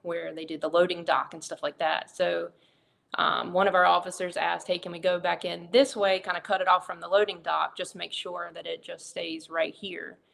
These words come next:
And that's where they ended up perishing. That's, that floor collapsed. It, it went crazy through the, I've never seen fire, never, ever, even till now,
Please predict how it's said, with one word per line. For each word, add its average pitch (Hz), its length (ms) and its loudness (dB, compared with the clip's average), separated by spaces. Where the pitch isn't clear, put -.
And 175 160 0
that's 175 240 0
where 170 360 0
they 170 340 -8
ended 165 220 -6
up 165 180 -6
perishing. - 720 -8
That's, 170 260 -4
that 170 260 6
floor 185 200 4
collapsed. 180 760 0
It, - 280 -8
it 180 300 -8
went 175 340 -4
crazy 196 460 0
through 185 280 -6
the, 170 360 -4
I've - 180 2
never 185 340 6
seen 170 220 -4
fire, 156 380 2
never, 175 360 4
ever, 160 440 0
even 180 280 -2
till 175 160 0
now, 170 540 0